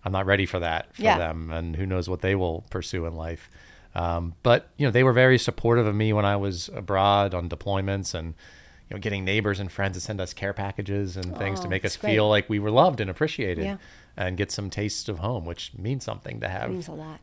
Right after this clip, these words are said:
Speaker 1: you know, have snacks and things
Speaker 2: Yeah.
Speaker 1: sent to you from people
Speaker 2: Yeah.
Speaker 1: who care about you.
Speaker 2: Yeah.
Speaker 1: Uh, it was an important thing of, you know, frankly, lifting people's spirits and lifting our morale when we were off doing something tough. And,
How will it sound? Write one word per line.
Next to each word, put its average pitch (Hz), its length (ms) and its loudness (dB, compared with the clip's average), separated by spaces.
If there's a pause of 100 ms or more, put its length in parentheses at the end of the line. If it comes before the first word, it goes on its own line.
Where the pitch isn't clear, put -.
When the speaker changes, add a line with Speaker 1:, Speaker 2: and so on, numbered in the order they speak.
Speaker 1:
you - 80 -8
know, 78 60 -6
have 90 280 -6
snacks - 520 -8
and 95 120 -10
things 95 380 -10
Speaker 2:
Yeah. 196 160 0
Speaker 1:
sent 135 220 0
to 120 60 0
you 98 160 4
from 113 160 -4
people 117 220 2
Speaker 2:
Yeah. - 40 4
Speaker 1:
who 127 100 2
care 160 220 4
about 98 280 -4
you. - 160 -10 (200)
Speaker 2:
Yeah. 175 180 -10 (260)
Speaker 1:
Uh, - 180 -2
it 98 60 -2
was 110 140 0
an 113 80 2
important 107 400 0
thing 107 260 0
of, 87 300 -6 (480)
you 196 100 -2
know, 131 120 2 (160)
frankly, 131 340 2
lifting 101 440 0
people's 107 300 -4
spirits - 400 -6
and 98 80 -10
lifting 98 260 -4
our 95 100 -2
morale 92 420 -4
when 85 100 -8
we 87 100 -6
were 87 120 -4
off 92 200 -4
doing 92 260 -8
something 92 460 -8
tough. 120 340 -6
And, 87 260 -8